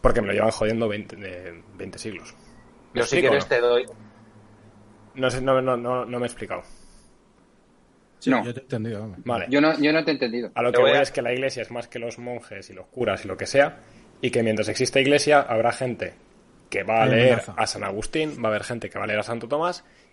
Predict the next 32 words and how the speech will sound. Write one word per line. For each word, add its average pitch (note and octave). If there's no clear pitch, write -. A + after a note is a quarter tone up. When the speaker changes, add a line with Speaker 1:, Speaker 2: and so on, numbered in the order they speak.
Speaker 1:
y B2
que A2+
va A2
a A2
ser A2+
una A2
amenaza A#2
porque G#2+
no G#2+
van A2
Speaker 4:
Pero C#3
Speaker 1:
a -
aceptar A#2+
lo A2
que G2
tú A#2
le A2
estás -
intentando G#2
Speaker 4:
pero, C3
Speaker 1:
vender A#2+
desde A#2+
Speaker 4:
pero C3+
Speaker 1:
el -
Speaker 4:
es C3+
Speaker 1:
Estado. F#2+
Speaker 4:
Jorge, C#3+
entonces, B2+
entonces C#3+
el B2
punto... D#3+
¿Hola? G3